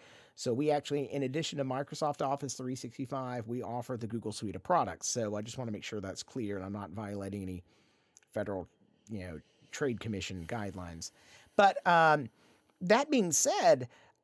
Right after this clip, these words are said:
um, you know, <sighs> we do have some Android phones. We have some, um, we have I O S phones, uh, we have, and we have Android phones. And I think we're gonna have to take a look at that because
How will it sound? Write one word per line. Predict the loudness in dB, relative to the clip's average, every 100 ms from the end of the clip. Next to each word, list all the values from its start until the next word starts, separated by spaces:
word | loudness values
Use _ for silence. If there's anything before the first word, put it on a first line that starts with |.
| 6
um, | 8 10 8 4 -12 _ _ _ _ _ _ 6
you | 8
know, | 10 8 4 -2 -4
<sighs> | -4 -4 -6 -6
we | 0 2
do | 4 6
have | 6 6
some | 4
Android | 2 2 2 0 -2
phones. | -4 -4 -6 -2
We | 2
have | 2
some, | 0 -4 -6 -8 -10
um, | -8 -6 -4
we | -4
have | -4 -4 -2
I | 0
O | 2 4
S | 2 0
phones, | -4 -4 -6 -10 -12
uh, | -12 -10
we | -8
have, | -10 -14 _ _ -8
and | -4 -4
we | -4
have | -4 -4 -4 -4 -6 -10 -20 -20 -20 _ 0
Android | 2 2 -2
phones. | -4 -8 -8 -6
And | -4
I |
think | -2 -2
we're | -2
gonna | 0
have | -2 -2
to |
take | -2 -2 -2
a |
look | -2 -2 -4
at | -4
that | -4 -4
because | -6 -4 -4 -4